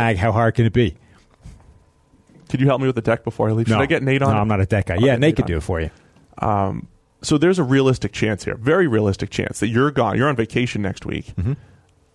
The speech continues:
Speaker 2: and then I'm off to Houston.
Speaker 1: Houston?
Speaker 2: Yeah.
Speaker 1: You think you're getting the job based off that?
Speaker 2: Well, yeah, that could absolutely happen between now and then.
Speaker 1: Huh.
Speaker 2: So you're on vacation, I'm gone,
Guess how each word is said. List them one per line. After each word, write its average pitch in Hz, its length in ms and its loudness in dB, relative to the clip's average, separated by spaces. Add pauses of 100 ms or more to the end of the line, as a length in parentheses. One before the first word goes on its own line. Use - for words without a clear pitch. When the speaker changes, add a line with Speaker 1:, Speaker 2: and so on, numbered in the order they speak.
(100)
Speaker 2:
and 113 180 0
then 110 100 0
I'm 120 160 0
off 113 200 0
to 95 80 -14
Houston. 120 520 -4 (840)
Speaker 1:
Houston? 127 480 -2 (1600)
Speaker 2:
Yeah. 123 220 -2 (640)
Speaker 1:
You 117 120 2
think 110 280 0
you're 104 100 2
getting 110 320 0
the 127 80 2
job 135 340 0
based 131 260 2
off 127 200 0
that? 143 200 -2
Speaker 2:
Well, 226 140 -2
yeah, 240 180 0
that 110 140 0
could 127 120 -2
absolutely 131 520 -2
happen 98 300 -2
between 98 340 -2
now 92 180 0
and 87 120 -4
then. 82 220 -4 (160)
Speaker 1:
Huh. 82 260 0
Speaker 2:
So - 140 -2
you're 135 180 4
on 170 100 0
vacation, 117 420 -2
I'm 127 220 -2
gone, 104 440 0